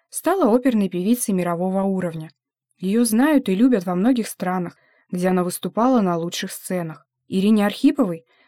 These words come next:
посчастливилось встречаться и работать с выдающимися музыкантами, дирижёрами, певцами, композиторами. Об этих встречах, о наиболее памятных событиях своей жизни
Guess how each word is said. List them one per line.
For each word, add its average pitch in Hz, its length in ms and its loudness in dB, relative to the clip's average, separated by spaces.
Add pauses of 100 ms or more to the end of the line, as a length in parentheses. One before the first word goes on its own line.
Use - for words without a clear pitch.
посчастливилось 240 800 2
встречаться 262 600 -2
и 180 60 -2
работать 208 420 0
с - 60 -12
выдающимися 202 680 0
музыкантами, 185 800 -4 (220)
дирижёрами, 196 720 2
певцами, 190 560 -4
композиторами. 175 920 -4 (360)
Об 160 180 -8
этих 185 220 -2
встречах, 240 640 0
о 175 80 -4
наиболее 240 420 2
памятных 247 480 2
событиях 196 500 0
своей 190 340 -2
жизни 214 460 2